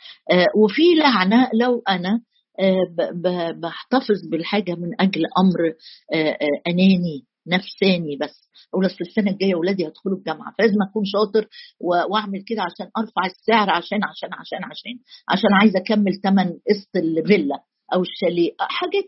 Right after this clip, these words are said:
كده غريبة يعني ممكن الواحد يفكر فيها. تعالوا بقى نشوف في سفر المزامير، احنا خدنا بس ثلاث آيات من، آه، الأمثال. مزامير بقى مليان، مليان، مليان، آه، آه، شواهد تتكلم عن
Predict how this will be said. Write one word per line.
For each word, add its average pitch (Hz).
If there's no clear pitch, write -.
كده 214
غريبة 196
يعني 165
ممكن 190
الواحد 165
يفكر -
فيها. -
تعالوا 269
بقى 254
نشوف 214
في 196
سفر 233
المزامير، 175
احنا 190
خدنا 196
بس 196
ثلاث 202
آيات 196
من، 185
آه، 180
الأمثال. -
مزامير 233
بقى 233
مليان، 185
مليان، 175
مليان، 170
آه، 160
آه، 151
شواهد 196
تتكلم 190
عن 165